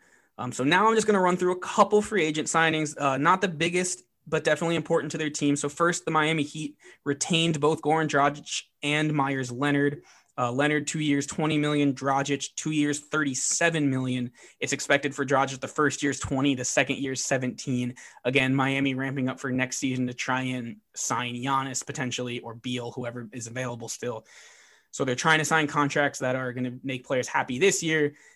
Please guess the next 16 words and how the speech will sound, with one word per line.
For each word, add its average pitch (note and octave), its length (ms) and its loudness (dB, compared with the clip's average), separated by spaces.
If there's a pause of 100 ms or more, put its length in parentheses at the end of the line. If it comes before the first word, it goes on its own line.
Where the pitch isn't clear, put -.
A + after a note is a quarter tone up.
(240)
and A3 300 2
be G3+ 140 4
a G3 60 6
little F3+ 180 2
team E3 260 -2
friendlier C#3 420 0
next B2 300 -6
year. A#2+ 260 -6 (460)
And C#3+ 100 0
the D#3 80 4
other F3+ 160 4
guy F3 160 8
that D#3 140 2
Miami D3+ 360 2
signed C#3+ 540 2 (300)
yesterday C3+ 640 -2